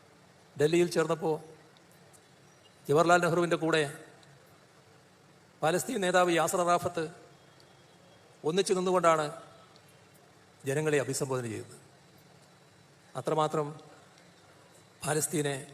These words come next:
അംഗീകരിക്കുന്ന നിലപാടാണ് നമ്മുടെ രാജ്യം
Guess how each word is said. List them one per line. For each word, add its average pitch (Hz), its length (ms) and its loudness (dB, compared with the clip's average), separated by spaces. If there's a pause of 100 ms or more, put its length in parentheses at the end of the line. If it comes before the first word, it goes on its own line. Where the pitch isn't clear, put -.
(880)
അംഗീകരിക്കുന്ന 151 520 -2
നിലപാടാണ് 139 460 2 (1300)
നമ്മുടെ 151 240 0
രാജ്യം 147 340 0